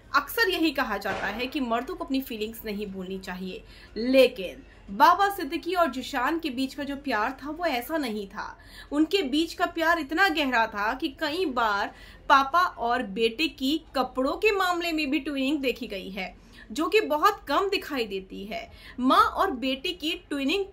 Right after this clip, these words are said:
कई बार दिखाई देती है और ये एक बहुत नई नॉर्मल चीज़ है, लेकिन पिता और बेटे के एक जैसे कपड़े पहनना ये थोड़ी बड़ी बात हो जाती है। लेकिन आज जिशान ने अपने पिता को खो दिया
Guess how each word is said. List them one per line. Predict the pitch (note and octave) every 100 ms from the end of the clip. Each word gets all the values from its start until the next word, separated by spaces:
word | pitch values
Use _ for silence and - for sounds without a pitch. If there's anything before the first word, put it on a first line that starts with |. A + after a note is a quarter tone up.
| -
कई | D#4 G#4
बार | F4+ C4+
दिखाई | A#3 A#3 - G3
देती | F#3+ F#3+ F#3+ G3
है | A3
और | C#4 C#4
ये | E4
एक | F4+ C#4
बहुत | C4 D#4 F4+
नई | D4 E4+
नॉर्मल | D#4+ A#3+ B3 D4
चीज़ | C#4 - F#3+ -
है, | - - - - -
लेकिन | B3 C4 F#4 -
पिता | C#4 F4+
और | F4+ C#4 D4
बेटे | G3+ A3 A3 E4+
के | F4 D4 G#4 - - - -
एक | C4 B3
जैसे | - A#3 F#3+ E4
कपड़े | F#4+ G4 F#4+
पहनना | G4 F4+ F4+ E4 G4+ - - - -
ये | D4+ E4
थोड़ी | D4 C#4 E4+ G#3
बड़ी | A3 A#3
बात | G#3 F#3 - -
हो | F#3+
जाती | F#3+ F3+ G3
है। | F#3+ F#3 - - -
लेकिन | A#3+ B3+ B3+ B3+ F#3+ - - -
आज | C4+ D#4
जिशान | D#4 D#4+ F4+ F#4+
ने | G4
अपने | F#4+ F#4+
पिता | D#4 C#4+ E4+
को | E4+
खो | E4 D#4+ C#4+
दिया | D4 C#4+ C4+